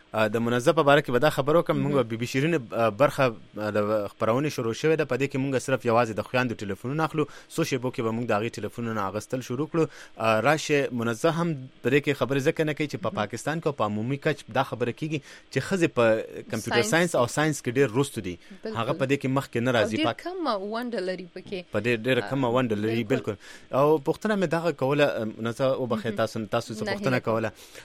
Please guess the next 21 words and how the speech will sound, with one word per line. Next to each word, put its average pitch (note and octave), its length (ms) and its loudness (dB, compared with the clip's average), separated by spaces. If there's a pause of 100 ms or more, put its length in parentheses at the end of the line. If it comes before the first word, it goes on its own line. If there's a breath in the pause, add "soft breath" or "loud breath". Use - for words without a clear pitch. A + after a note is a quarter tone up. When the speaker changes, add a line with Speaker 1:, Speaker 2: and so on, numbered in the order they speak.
Speaker 1:
آ، C3+ 420 4
چې، C#3 560 0 (140)
آ، B2 160 0 (260)
کیمستري C3 520 0
چې B2+ 100 -2
ده، G2+ 260 2 (400 soft breath)
آ، A2 300 2
د A2 120 -4 (100)
عام F3 340 0
سړي، C3+ 360 0
تاسو C#3+ 240 2
خو B2 80 -6
وختي A#2 280 -2
ووایئ D3 180 2
چې G#2+ 160 -6
ګیر C#3 100 4
چاپیره B2 600 2
د G#2 100 -2
انسان A#2+ 380 -2
په A2+ 120 -4
وجود G#2+ 280 -4